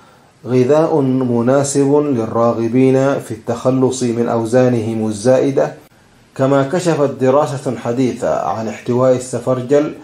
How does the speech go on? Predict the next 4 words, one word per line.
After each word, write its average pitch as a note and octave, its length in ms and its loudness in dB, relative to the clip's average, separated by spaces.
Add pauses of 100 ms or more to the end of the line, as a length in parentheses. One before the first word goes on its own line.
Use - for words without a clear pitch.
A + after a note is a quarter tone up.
(260)
على A#2+ 340 0
مواد C3 840 2 (120)
مضادة B2+ 640 0
للفيروسات، B2+ 1040 0